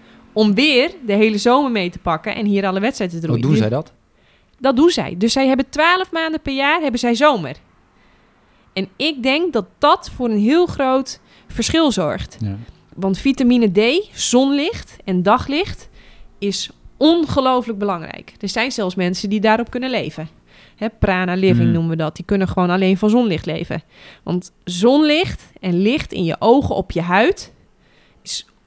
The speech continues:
Speaker 1: ongelooflijk belangrijk voor je herstel, voor je welbevinden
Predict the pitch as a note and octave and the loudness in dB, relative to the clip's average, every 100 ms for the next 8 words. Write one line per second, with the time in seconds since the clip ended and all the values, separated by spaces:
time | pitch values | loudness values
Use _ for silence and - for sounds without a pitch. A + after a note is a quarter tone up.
0 | _ C#4+ D4 D4+ C4+ - C4 B3+ B3 A#3+ | _ 4 4 2 -2 2 2 4 2 2
1 | G#3+ G#3 A3 A#3 A3 G#3+ G#3+ G3+ F#3+ E3+ | -2 0 0 0 -4 -4 -2 0 0 0
2 | - A3 G#3+ G#3 - G3 F#3+ G3 G#3 F#3 | -2 2 2 2 -2 -4 0 2 2 -2
3 | - F#3 F3+ F3+ | -4 -2 -2 -4